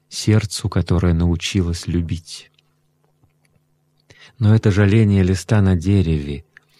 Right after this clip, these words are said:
или полевого цветка под ногой совмещалось в старце с самым реальным отношением ко всякой вещи в мире.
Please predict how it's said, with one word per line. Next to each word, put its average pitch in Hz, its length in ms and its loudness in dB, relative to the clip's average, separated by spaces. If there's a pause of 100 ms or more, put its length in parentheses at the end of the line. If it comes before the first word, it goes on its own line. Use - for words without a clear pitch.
(140)
или 98 200 2
полевого 101 500 2
цветка 101 540 -2
под 85 260 -4
ногой 101 460 0 (360)
совмещалось 101 800 2
в - 120 -16
старце 107 560 -2
с 98 60 -6
самым 104 460 2
реальным 104 640 4
отношением 95 800 0
ко 90 140 -2
всякой 85 440 -2
вещи 82 380 -2
в 78 100 -2
мире. 78 400 -2